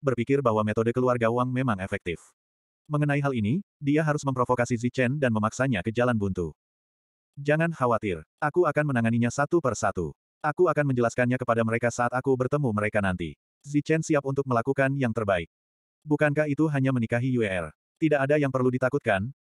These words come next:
pikir Zichen dalam hati. Mengenai mereka bertiga, dia hanya bisa menjelaskannya kepada mereka ketika mereka bertemu.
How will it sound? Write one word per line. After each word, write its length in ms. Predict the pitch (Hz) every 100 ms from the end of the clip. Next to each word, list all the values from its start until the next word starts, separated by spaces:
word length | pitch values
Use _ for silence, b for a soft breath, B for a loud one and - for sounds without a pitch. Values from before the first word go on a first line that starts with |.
| _
pikir 320 | 143 165 147
Zichen 320 | 147 - 117
dalam 240 | 117 123
hati. 320 | 107 98 95 78 _ _ -
Mengenai 320 | 147 147 143
mereka 240 | 156 135 131
bertiga, 480 | 123 139 113 113 165 _
dia 240 | 143 143
hanya 160 | 147 131
bisa 160 | 120 120
menjelaskannya 480 | 113 107 - 120
kepada 320 | 113 117 107 110
mereka 300 | 110 117 113
ketika 240 | 123 127 113
mereka 280 | 113 117
bertemu. 400 | 107 98 95 80